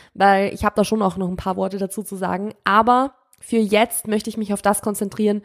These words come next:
was wir selber kontrollieren können. Also was du als Creatorin oder vielleicht auch als Unternehmen auf Instagram tun kannst, wenn du mit Hate konfrontiert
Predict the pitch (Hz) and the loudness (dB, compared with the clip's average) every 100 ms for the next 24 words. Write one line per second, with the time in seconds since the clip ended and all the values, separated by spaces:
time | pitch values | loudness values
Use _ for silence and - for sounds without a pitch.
0 | - - - - 202 - 208 190 190 185 | -12 -20 -16 -2 0 2 4 4 4 2
1 | 185 - 190 185 185 196 - - 190 196 | -2 -2 -4 -4 -6 -8 -8 -2 0 2
2 | 202 - 202 196 - - 202 196 254 285 | 0 2 0 0 -6 -12 -6 2 6 8
3 | 294 202 202 - - 208 208 226 240 233 | 6 4 2 0 -6 0 4 4 4 2
4 | - 226 233 233 - 202 196 - 208 190 | 4 4 4 4 0 2 0 0 -2 0
5 | - - 196 - - 185 196 - - - | -2 0 0 0 -2 -2 -4 -10 -18 -4
6 | - 214 220 220 277 247 208 196 - 202 | 0 2 2 2 4 2 2 -2 -2 -2
7 | - 190 185 208 220 _ _ _ _ _ | -2 0 2 2 -2 _ _ _ _ _
8 | - - - 247 262 233 208 214 - 202 | -20 -8 2 4 4 2 -2 -2 -2 -2
9 | 214 208 208 196 - - 190 - - 208 | -2 -4 -4 -4 -6 -8 -8 -8 -10 -8
10 | 185 - 185 - 185 185 | -6 -6 -8 -4 -2 -2